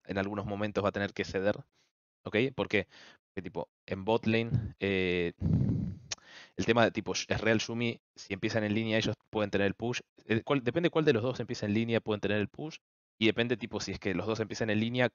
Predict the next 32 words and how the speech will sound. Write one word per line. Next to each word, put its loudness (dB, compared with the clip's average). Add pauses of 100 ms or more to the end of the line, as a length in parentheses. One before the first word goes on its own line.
cómo, 0
tipo, -4
interactúan, -2
eh, 0
ese -4
dos -2
contra -2
dos. 0 (600)
Si 2
la 4
Cena 0
y 4
el 0
T -2
K 6
les 6
ganan 4
un -6
pequeño 0
trade 4
a 8
las, 6
a 2
las 2
Real 4
Yumi, -2
eh, -2
ellos 0
pueden -2
ganar 2
el 0
push, -8